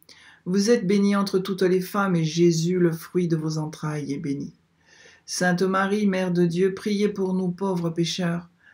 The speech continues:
maintenant et à l'heure de notre mort. Amen. Nous saluons l'Esprit Saint, la troisième personne de la Trinité, avec Marie, son épouse. Je vous salue Marie, pleine de grâce, le Seigneur est avec vous.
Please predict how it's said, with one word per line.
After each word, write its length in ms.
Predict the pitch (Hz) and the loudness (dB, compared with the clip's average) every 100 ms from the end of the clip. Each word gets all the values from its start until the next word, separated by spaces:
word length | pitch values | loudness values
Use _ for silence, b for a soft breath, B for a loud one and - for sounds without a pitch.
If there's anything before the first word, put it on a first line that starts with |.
| b b | b b
maintenant 720 | 180 196 185 180 165 147 139 _ - | 0 0 0 0 0 -2 -6 _ -4
et 160 | 185 | 0
à 80 | 180 | 2
l'heure 300 | 175 180 185 | 2 2 0
de 100 | 160 | -2
notre 380 | 156 175 - 185 | -2 -4 -4 -2
mort. 420 | 160 151 151 - - | 0 -2 -8 -12 -18
Amen. 500 | 139 139 - - - - _ _ b b b b b | -16 -14 -16 -20 -20 -20 _ _ b b b b b
Nous 100 | 202 | -2
saluons 600 | 180 - 247 208 220 240 | -2 2 2 4 4 2
l'Esprit 400 | 202 185 - - | 2 0 -2 -4
Saint, 260 | 180 - 240 | -6 -2 0
la 120 | 175 | 0
troisième 540 | 160 - 190 196 208 180 | -2 -2 0 2 0 0
personne 360 | 170 - 180 | -2 0 0
de 80 | 165 | 0
la 160 | 151 151 | 0 -4
Trinité, 640 | - 156 147 - 156 180 _ b b b | -2 -2 -2 -6 -6 -8 _ b b b
avec 320 | 151 165 160 | -4 -2 0
Marie, 520 | 180 202 170 147 147 - | 0 0 0 -2 -6 -12
son 340 | - - 214 | -12 -6 -2
épouse. 560 | 180 156 170 156 156 - - _ _ b b b b b - | 0 -2 -4 -6 -6 -8 -12 _ _ b b b b b -4
Je 120 | 208 | -2
vous 120 | 226 | 0
salue 360 | 220 240 233 247 | 0 2 4 4
Marie, 340 | 208 180 185 | 2 0 -2
pleine 300 | 165 160 156 | 0 0 2
de 100 | 156 | 0
grâce, 400 | 156 156 151 - | -4 -4 -4 -2
le 60 | 165 | -4
Seigneur 460 | - 180 185 196 | 2 2 2 0
est 200 | 170 160 | -2 -2
avec 260 | 160 156 151 | -4 -4 -8
vous. 240 | 156 160 | -6 -6